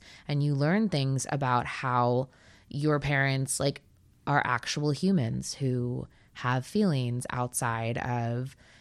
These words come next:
um, just, like, being your parent.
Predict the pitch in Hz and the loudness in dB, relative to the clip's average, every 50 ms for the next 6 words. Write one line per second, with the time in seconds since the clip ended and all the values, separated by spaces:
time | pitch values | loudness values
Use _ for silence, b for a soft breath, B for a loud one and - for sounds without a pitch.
0 | b b b - 135 131 123 120 110 110 107 87 71 - - - 180 - 135 - | b b b -4 -2 -2 0 0 -2 -2 -4 -6 -8 -10 -12 -12 -8 -6 -4 -2
1 | - 131 135 131 120 143 127 127 131 127 131 127 127 127 131 139 135 - - - | -2 -2 -2 -2 -2 0 0 0 0 0 0 0 -2 -2 -2 -2 -2 -2 -4 -6
2 | - - - | -8 -10 -12